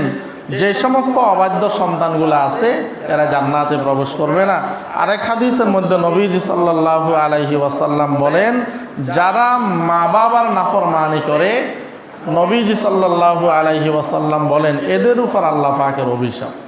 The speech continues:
এদের উপর আল্লাহ পাকের কি? অভিশাপ। এই জন্য মোহতারাম হাজিরিন, আমরা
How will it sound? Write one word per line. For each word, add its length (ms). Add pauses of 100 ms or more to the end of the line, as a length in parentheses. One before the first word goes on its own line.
(960)
এদের 340
উপর 200
আল্লাহ 320
পাকের 360
কি? 360 (240)
অভিশাপ। 880
এই 200
জন্য 280
মোহতারাম 560
হাজিরিন, 680 (320)
আমরা 520